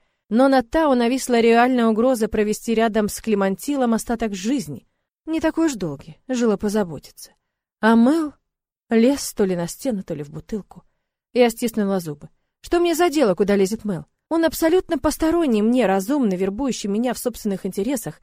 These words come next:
и соображении личной выгоды. Но, видимо, было дело. Видимо, за дело. Мэл, а что дальше? Вчера я решила задать назревший вопрос. Возможно, момент для этого был выбран не самый удачный. Мы оба обнаженные сидели в ванной, губы и руки немного были заняты.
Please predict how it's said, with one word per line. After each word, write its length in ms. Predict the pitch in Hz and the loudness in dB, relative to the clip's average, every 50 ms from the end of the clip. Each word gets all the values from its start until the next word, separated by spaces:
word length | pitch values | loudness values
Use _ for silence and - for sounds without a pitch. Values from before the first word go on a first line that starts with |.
| _ _ - | _ _ -8
и 120 | 381 254 214 | -4 -4 -2
соображении 760 | - - 220 190 190 208 196 190 180 233 277 254 208 185 185 | -2 0 -2 0 0 0 0 0 0 -2 -2 -2 -2 -2 -2
личной 320 | 202 196 - - 190 180 | -4 -6 -6 -6 -6 -6
выгоды. 400 | 165 165 147 - 135 - - - _ _ _ _ | -6 -8 -10 -14 -16 -20 -20 -20 _ _ _ _
Но, 140 | - 247 254 | 0 2 2
видимо, 400 | 240 220 233 226 202 226 233 226 | 2 2 0 -2 0 0 0 0
было 300 | 214 190 185 180 190 220 | 0 -2 -2 -2 -2 -4
дело. 340 | 202 170 147 143 147 151 - _ _ _ _ _ _ | -4 -6 -10 -12 -14 -18 -20 _ _ _ _ _ _
Видимо, 380 | - 185 185 170 180 185 185 190 | -4 -4 -4 -2 -2 -4 -4 -2
за 180 | 190 226 233 214 | 0 0 0 0
дело. 320 | 208 226 196 - - - _ _ _ _ _ - | -2 -4 -4 -6 -8 -14 _ _ _ _ _ -2
Мэл, 240 | 226 247 254 202 180 | 0 0 0 0 -2
а 40 | 175 | -4
что 220 | - - 262 262 | -6 -4 -2 0
дальше? 460 | 220 247 214 156 143 - - - - _ _ - | 0 0 0 0 -4 -8 -12 -18 -20 _ _ -20
Вчера 280 | - - - 302 330 330 | -12 -6 -4 -2 0 2
я 100 | 285 233 | 2 2
решила 340 | 226 220 - 262 240 208 | 0 0 -2 -2 -2 0
задать 340 | 196 208 214 214 269 240 - | 0 0 0 0 -2 -2 -2
назревший 480 | 220 208 196 185 208 226 220 - - 190 | -2 -4 -2 -2 -2 -4 -4 -4 -6 -6
вопрос. 460 | 190 185 - - - - - - _ _ _ _ _ - | -8 -8 -10 -12 -20 -20 -20 -20 _ _ _ _ _ 0
Возможно, 480 | 214 220 247 240 285 294 320 285 254 262 | 2 2 2 4 2 2 2 2 2 2
момент 360 | 247 247 247 262 277 269 226 | 2 4 4 4 2 2 2
для 120 | 233 240 | 2 2
этого 240 | 247 240 - 226 226 | 2 2 0 0 0
был 180 | 202 202 220 208 | 2 2 0 0
выбран 380 | 196 254 240 202 226 226 214 | 0 0 0 0 0 0 0
не 100 | 214 220 | 0 -2
самый 320 | - - 240 220 214 214 220 | -2 -2 -2 0 0 0 0
удачный. 500 | 202 254 285 - - - - - - - _ _ - | 0 -2 -4 -6 -6 -10 -12 -14 -16 -16 _ _ 2
Мы 240 | 226 269 339 359 | 2 4 4 4
оба 180 | 330 254 285 277 | 2 2 2 0
обнаженные 560 | 269 220 247 254 247 220 269 285 262 240 220 | 2 2 2 0 0 0 0 0 0 0 0
сидели 380 | 208 - 233 202 226 233 220 202 | 0 -2 -4 -2 -2 0 0 0
в 60 | 190 | -2
ванной, 420 | 220 269 285 247 196 175 175 175 | -2 -2 -2 -2 -2 -2 -2 -4
губы 400 | 165 170 208 247 233 196 196 185 | -4 -4 -4 -4 -2 0 0 0
и 160 | 175 165 165 165 | 0 0 -2 -2
руки 400 | 175 214 233 226 - 202 180 175 | -2 -2 -4 -4 -4 -4 -4 -4
немного 380 | 175 175 175 190 196 185 185 | -4 -4 -4 -4 -4 -4 -4
были 200 | 180 190 190 190 | -4 -2 -2 -2
заняты. 520 | 185 190 262 269 247 180 160 - - - | -2 -2 -4 -4 -4 -6 -8 -12 -16 -20